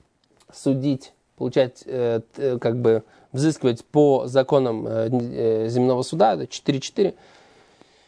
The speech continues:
Есть, а, определенная параллель, поэтому, как бы, мы здесь начали эту сугью, и Безрат Ашем, эхад, эхад, по одному, это будет раз-, разобрано на, э, следующих уроках,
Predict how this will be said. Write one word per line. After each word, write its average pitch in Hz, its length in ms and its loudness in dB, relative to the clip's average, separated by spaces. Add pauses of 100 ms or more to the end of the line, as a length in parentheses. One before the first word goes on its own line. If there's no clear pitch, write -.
(760)
Есть, 156 400 2 (320)
а, 135 200 2
определенная 151 920 2 (1400)
параллель, 165 540 2
поэтому, 120 500 -4
как 110 140 -4
бы, 110 100 -2
мы 113 140 0
здесь 110 420 -2
начали 117 340 0
эту 110 140 -6
сугью, 175 400 0
и 139 60 -6
Безрат 131 340 -2
Ашем, 151 320 0 (580)
эхад, 180 400 4
эхад, 151 460 2 (240)
по 156 120 4
одному, 139 440 2
это 135 140 0
будет 127 240 0
раз-, 120 180 0
разобрано 120 760 2 (500)
на, 120 400 0
э, 123 320 0
следующих 120 480 -2
уроках, 165 280 0